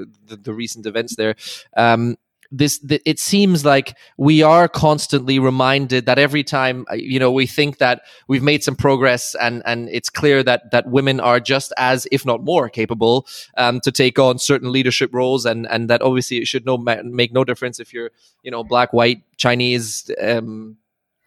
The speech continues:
ginger, in my case, um, whatever it may be, um, it, it, you, you, you should all get the equal chances. In your, in your very professional opinion,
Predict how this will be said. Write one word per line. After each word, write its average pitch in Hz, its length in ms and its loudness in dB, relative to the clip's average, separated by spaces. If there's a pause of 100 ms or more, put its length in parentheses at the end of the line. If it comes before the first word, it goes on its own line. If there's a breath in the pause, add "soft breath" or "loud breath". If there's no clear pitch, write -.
(100)
ginger, 143 440 4
in 123 100 2
my 123 180 2
case, 135 460 0
um, 117 480 -4
whatever 127 480 0
it 113 80 -4
may 120 140 0
be, 143 300 2 (360 loud breath)
um, 131 360 2 (120)
it, 127 240 -14
it, 135 260 -10
you, 143 180 -2
you, 139 160 0
you 139 220 0
should 151 300 2
all 135 180 4
get 120 200 -4
the 127 80 -8
equal 127 220 -8
chances. 117 540 -8 (400 soft breath)
In 190 160 0
your, 214 300 6
in 165 100 -2
your 185 160 4
very 165 280 4
professional 143 580 0
opinion, 127 420 0